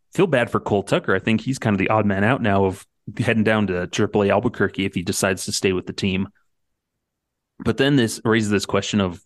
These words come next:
what do we do with Randall Grichuk, who had that s-, surgery with, you know, the hernia. He's, he's starting to do full workouts now, and, but from what it sounds like, he'll be back about mid-April.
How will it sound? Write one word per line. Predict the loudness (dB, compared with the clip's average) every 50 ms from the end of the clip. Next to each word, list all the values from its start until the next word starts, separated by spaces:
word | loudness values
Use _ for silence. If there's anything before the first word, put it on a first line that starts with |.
| _ _ -4
what | -2 0
do | 2 2
we | 2 2
do | 2 2
with | 0 0 -2
Randall | -2 0 0 0 -2
Grichuk, | -2 -2 -2 -2 -2 -2 -4 -4 -4 -6 -12 _ _ _ _ _ _ _ _ _ _ _ _ _
who | 0 2 2 2 2 2 0 0
had | 0 0 0
that | 0 -2
s-, | -2 -6 -8 -8 -8
surgery | -6 -2 0 0 2 2 2 2 2 2
with, | 2 0 -2 -2 -6 _ _ _ _ _ _ _ _ -4
you | -2
know, | -2
the | -2 -2 -4
hernia. | -2 0 2 2 4 4 2 2 2 0 -2 -6 _ _ _ _ _ _ _ _ _ _ _ _ _ _ _ _ _ _ _ -20 -20 _ _
He's, | -2 0 2 2
he's | 4 4 4 2 2 0 0
starting | 0 0 0 0
to | 0
do | 2 2 0 0
full | 0 -2 -2 -2 0
workouts | 0 0 0 0 0 0 0 0 -2 -4 -8 -10 -12 _ _
now, | -4 0 0 2 2 2 0 -2 -6 _ _ _ _ _ _ _ _ _ _
and, | 0 2 2 2 2 2 2 0 -2 -4 -6 -10 -20 _ _ _ _ _ _ _ _ _ _ -2
but | -2 -2 0 -2 -4 -6 -6 -4 0
from | 0 2
what | 2 0
it |
sounds | 0 0 0 2 2
like, | 0 0
he'll | 0 -2
be | 0 0
back | 0 0 0 0 0
about | -2 -2 -2 -2
mid-April. | 0 0 0 0 0 -2 -4 -2 0 0 0 0 0 -2 -6